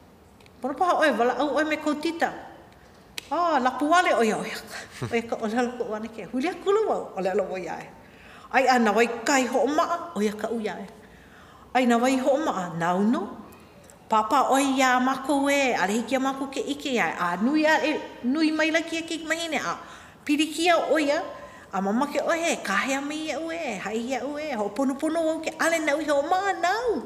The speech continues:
Nau i hānei ke na ke ki mahine, ale nau. Ai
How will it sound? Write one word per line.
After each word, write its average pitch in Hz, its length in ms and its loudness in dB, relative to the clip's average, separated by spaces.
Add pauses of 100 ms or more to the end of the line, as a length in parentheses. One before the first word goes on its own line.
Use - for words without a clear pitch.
(420)
Nau 247 260 0 (100)
i 440 160 2
hānei 233 480 2 (240)
ke 233 160 -2
na 214 120 2
ke 220 200 -6
ki 214 60 -8
mahine, 202 420 -4
ale 349 240 -4
nau. 381 240 0 (800)
Ai 359 160 0